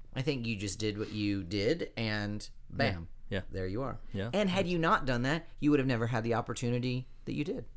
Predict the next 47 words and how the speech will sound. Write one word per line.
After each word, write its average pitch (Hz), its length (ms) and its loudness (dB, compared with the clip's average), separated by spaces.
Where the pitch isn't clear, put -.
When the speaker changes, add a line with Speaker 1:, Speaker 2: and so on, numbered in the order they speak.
Speaker 2:
Yeah. - 160 6
And 127 160 6
it's 139 120 4
one 175 100 8
of 160 60 6
those 147 160 12
things, 139 240 6
it 117 60 4
was, 123 200 4
it's 117 160 2
a 123 40 4
funny 143 240 4
thing 123 260 6
because 104 300 4
it 101 100 0
ju-, 101 200 0
it 98 160 -2
came 127 220 2
along 101 260 6
at 90 100 2
the 85 80 0
right 87 200 4
time. 92 240 2
I've 95 160 4
known 90 280 4
about 85 320 0
MasterChef 80 500 -4
for - 100 -6
a 85 40 -4
couple 82 260 -4
of 80 60 -2
years 80 400 -2
and 78 240 -6
never 101 220 4
occurred - 640 2
to - 100 -6
me - 300 -6
to - 80 -4
try - 300 -2
out 98 180 0
for - 220 -8
it. - 100 -6
You 95 120 -2
know 92 80 2
what 95 80 2
I 95 60 2
mean? 120 200 -2